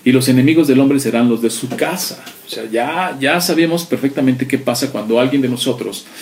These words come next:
es llamado al Evangelio, es llamado a Cristo, es llamado a sus pies,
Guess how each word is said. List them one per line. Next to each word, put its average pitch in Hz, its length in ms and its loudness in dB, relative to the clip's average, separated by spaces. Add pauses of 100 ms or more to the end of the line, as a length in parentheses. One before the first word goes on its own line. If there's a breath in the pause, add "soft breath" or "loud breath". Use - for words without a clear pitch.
(180 loud breath)
es 123 120 2
llamado 127 400 2
al 110 100 2
Evangelio, 110 380 -2
es 110 60 -2
llamado 113 340 2
a 113 40 -8
Cristo, 110 240 -4
es 110 60 -10
llamado 120 240 0
a 120 60 -6
sus 127 160 -4
pies, 113 320 0